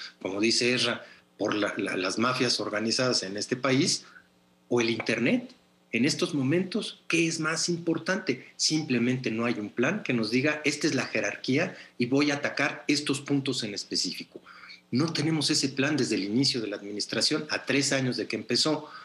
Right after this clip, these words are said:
Pues no sabemos si su objetivo fundamental es corregir los libros de texto o generar e-, una educación amplia para todo mundo, y cuáles son los programas que van a apoyar específicamente esa conducción.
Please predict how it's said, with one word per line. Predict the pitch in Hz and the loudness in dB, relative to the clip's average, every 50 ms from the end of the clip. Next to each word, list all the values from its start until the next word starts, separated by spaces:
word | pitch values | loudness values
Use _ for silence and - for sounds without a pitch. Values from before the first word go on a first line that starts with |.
| - - - - _ _ - | -18 -20 -20 -20 _ _ -4
Pues | 120 110 | 0 2
no | 123 135 110 | 2 2 2
sabemos | 113 147 143 147 147 143 139 | 2 2 2 4 4 2 2
si | - 117 107 | 2 0 0
su | - - 110 | 0 0 0
objetivo | 101 - - 110 101 - - 135 156 | -2 0 -2 -4 -2 2 2 2 2
fundamental | 160 - 135 135 127 127 127 131 135 135 131 147 151 147 143 - - - - - _ | 2 2 2 2 2 2 2 0 0 0 0 -2 -2 -2 -4 -6 -10 -18 -20 -10 _
es | - 113 127 127 127 - - - - _ _ | 0 2 2 2 2 -2 -4 -8 -16 _ _
corregir | _ - 104 107 107 98 - - 135 139 | _ -4 -4 -2 -2 -2 0 2 4 4
los | 143 120 117 117 | 4 4 4 2
libros | 123 120 123 131 113 - | 2 2 2 2 0 0
de | 120 | 0
texto | 117 - - 147 143 - - - - 113 113 - - - - - _ _ | 0 0 0 0 0 0 -2 0 -2 -2 -2 -4 -10 -20 -20 -20 _ _
o | - 131 143 160 165 - - - - - - _ _ _ _ _ - | 2 4 4 4 4 2 -2 -6 -12 -16 -20 _ _ _ _ _ -14
generar | - - - 110 104 107 107 120 131 127 | -6 -2 -2 0 2 2 2 2 2 2
e-, | 135 123 113 - - | 2 2 0 0 0
una | 120 123 123 | 0 2 2
educación | 120 113 113 - 117 110 - - 135 131 135 135 - - | 2 0 -2 -2 0 0 2 2 2 2 2 0 -2 -2
amplia | 113 120 120 120 117 110 107 104 - - - _ _ - | -2 -2 -2 -2 -2 -2 -2 -2 -4 -8 -16 _ _ -4
para | - 101 95 - - | -2 -2 -2 -2 0
todo | - 135 135 127 | 2 2 4 4
mundo, | 123 127 143 143 131 135 135 131 135 - - - _ - | 4 6 6 6 4 4 2 0 -2 -8 -14 -14 _ -4
y | 139 135 135 | -4 -4 -4
cuáles | - - 175 185 185 196 196 185 | 0 2 2 4 4 4 4 4
son | - - 185 196 185 | 2 2 4 4 4
los | 165 147 - | 4 2 2
programas | - 151 139 135 135 165 185 190 190 185 - | 0 0 0 2 2 2 2 2 2 2 0
que | - 151 | 0 0
van | 127 135 143 151 151 147 - | 0 0 0 -2 -2 -2 -2
a | 123 117 | -2 -2
apoyar | 113 - - - 107 101 101 120 143 185 - - | -2 -2 -4 -4 -4 -2 0 0 0 0 -2 -2
específicamente | - 123 - - 120 110 - 135 135 - 147 135 127 113 117 120 123 123 123 151 151 151 - | -4 -4 -2 -2 -2 0 0 0 0 -2 -2 -2 0 2 2 2 2 2 2 0 -2 0 0
esa | - - - 127 - - | 0 0 0 0 -2 -6
conducción. | 104 98 92 90 - - - - 85 80 - | -10 -12 -14 -8 -4 -2 -2 -2 -2 -6 -10